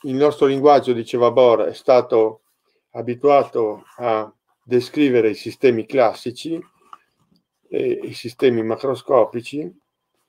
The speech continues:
e si è adattato ad essa, perciò può dirsi classico, e il nostro linguaggio è inadeguato a descrivere il microcosmo,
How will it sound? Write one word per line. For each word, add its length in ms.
e 120
si 160
è 340
adattato 680
ad 100
essa, 580
perciò 680
può 160
dirsi 340
classico, 840
e 160
il 100
nostro 280
linguaggio 460
è 40
inadeguato 920
a 60
descrivere 760
il 140
microcosmo, 1120